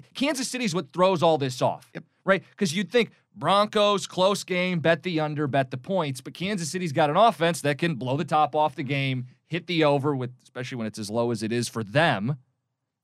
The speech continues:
Speaker 1: and they can cover nine points. They've done it before
Speaker 2: Well, then
Speaker 1: against
Speaker 2: maybe,
Speaker 1: Denver.
Speaker 2: well, maybe you should be betting the Chiefs then,
Speaker 1: No,
Speaker 2: and we'll see
Speaker 1: we're,
Speaker 2: how
Speaker 1: we're
Speaker 2: it,
Speaker 1: gonna, we're
Speaker 2: we'll
Speaker 1: gonna
Speaker 2: see
Speaker 1: move
Speaker 2: how
Speaker 1: on.
Speaker 2: it all plays out there, Tito.
Speaker 1: Okay,
Speaker 2: Come
Speaker 1: we're gonna
Speaker 2: on.
Speaker 1: No, I think you're betting the right side of it. I just, I made a pact with myself not to bet Nathaniel
Speaker 2: No,
Speaker 1: Hackett.
Speaker 2: I,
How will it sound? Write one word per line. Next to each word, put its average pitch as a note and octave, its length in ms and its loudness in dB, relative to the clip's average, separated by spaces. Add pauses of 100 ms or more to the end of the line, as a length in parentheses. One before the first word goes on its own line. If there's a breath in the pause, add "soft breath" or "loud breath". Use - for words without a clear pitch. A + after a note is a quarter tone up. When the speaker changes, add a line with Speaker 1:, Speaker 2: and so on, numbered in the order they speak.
Speaker 1:
and D#3+ 100 0
they G3 100 0
can A3+ 140 -6
cover B3 280 -4
nine A2 220 -6
points. - 520 -16 (240)
They've G3+ 180 0
done B3 180 0
it G4 100 -6
before A#2 460 -10
Speaker 2:
Well, A#2+ 120 -2
then B2 80 2
Speaker 1:
against G#3+ 320 2
Speaker 2:
maybe, A#3 100 4
Speaker 1:
Denver. B3 240 -2
Speaker 2:
well, - 100 -10
maybe A#2 260 -4
you B2+ 120 0
should B2 180 -8
be C3 80 -4
betting C#3+ 300 -2
the D#3 60 -4
Chiefs - 280 -8
then, B2+ 140 -4
Speaker 1:
No, E2+ 80 -2
Speaker 2:
and F2+ 80 -4
we'll F#2+ 80 -6
see C3 140 -6
Speaker 1:
we're, B2 80 0
Speaker 2:
how B2+ 80 4
Speaker 1:
we're D3+ 100 4
Speaker 2:
it, - 40 0
Speaker 1:
gonna, - 120 -6
we're - 60 -2
Speaker 2:
we'll D#3+ 100 0
Speaker 1:
gonna B2+ 80 -2
Speaker 2:
see D#3+ 80 2
Speaker 1:
move D#3 60 4
Speaker 2:
how D3+ 100 4
Speaker 1:
on. D3+ 60 2
Speaker 2:
it D#3 40 2
all D3+ 120 2
plays D#3 360 0
out G3 220 2
there, D3+ 160 -2
Tito. A#2 500 -2
Speaker 1:
Okay, B2 200 -12
Speaker 2:
Come G3+ 100 2
Speaker 1:
we're A#3+ 80 6
gonna D4 160 6
Speaker 2:
on. G#3 80 6
Speaker 1:
No, A3 180 6
I F#3 80 2
think A#3 300 -4
you're G3 100 2
betting E3 360 4
the D3 60 0
right C3+ 220 2
side B2 240 0
of G#2+ 80 -8
it. A2 80 -8
I A#2 100 -2
just, B2+ 220 -6 (140)
I C3+ 80 0
made C3+ 200 2
a A#2+ 40 -2
pact B2+ 340 -4
with A#2 120 -14
myself G#2+ 460 -4
not G#2+ 200 -4
to A2+ 80 -10
bet A2 180 -6
Nathaniel G2+ 400 -8
Speaker 2:
No, F3+ 80 2
Speaker 1:
Hackett. F#2 320 -2
Speaker 2:
I, C3+ 120 -2